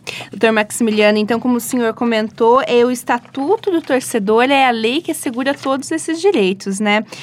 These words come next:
Queria pedir pro senhor falar um pouquinho pros nossos ouvintes da importância, eh, desse estatuto e também, eh, explicar pra gente se o Código de Defesa do Consumidor também se aplica nessas situações.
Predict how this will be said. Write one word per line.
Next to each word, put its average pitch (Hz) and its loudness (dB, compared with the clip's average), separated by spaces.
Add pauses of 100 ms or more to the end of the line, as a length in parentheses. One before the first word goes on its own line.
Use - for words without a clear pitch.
(100)
Queria 294 0
pedir 381 0
pro - -6
senhor 349 0
falar 339 2
um 339 2
pouquinho 330 -2
pros 320 -6
nossos 302 2
ouvintes 277 -2
da 302 0
importância, 285 0
eh, 214 2
desse 220 -4
estatuto 226 -4 (360)
e 294 2
também, 330 2 (160)
eh, 339 2
explicar 330 -4
pra 330 0
gente 320 -2
se - -2
o 339 -2
Código 339 0
de 247 -8
Defesa 277 -4
do 247 -6
Consumidor 233 -2
também 285 -2
se - -6
aplica 370 -6
nessas 320 -4
situações. 226 -4